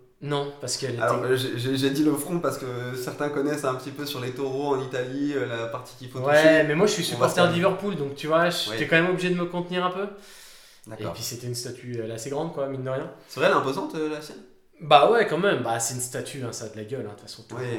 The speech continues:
Speaker 2: oui, il est vrai.
Speaker 1: Mais, euh, combien de managers ont une statue
Speaker 2: Bah moi j'en vois un.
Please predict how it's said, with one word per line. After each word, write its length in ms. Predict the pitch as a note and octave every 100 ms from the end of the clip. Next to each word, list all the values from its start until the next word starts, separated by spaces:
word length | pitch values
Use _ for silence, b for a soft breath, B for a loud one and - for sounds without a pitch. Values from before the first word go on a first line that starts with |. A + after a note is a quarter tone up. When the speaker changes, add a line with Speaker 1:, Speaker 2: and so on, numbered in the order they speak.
| G2+
Speaker 2:
oui, 140 | G#2+ G#2
il 80 |
est 40 | F#2+
vrai. 140 | F#2+ F#2+ - -
Speaker 1:
Mais, 420 | B2+ D#3 D#3+ E3 E3
euh, 220 | D#3+ D#3+ -
combien 360 | A3 G#3 A3
de 60 | F#3
managers 560 | E3+ E3 D#3+ E3+ G3+ G3+ - - D3
ont 420 | C#3 C#3 C#3+ C#3+
une 80 | C#3+
statue 560 | - D#3+ - F#3+ G#3 -
Speaker 2:
Bah 80 | A2
moi 100 | B2+
j'en 140 | C#3+ A#2+
vois 220 | A2 A#2
un. 220 | C3+ F3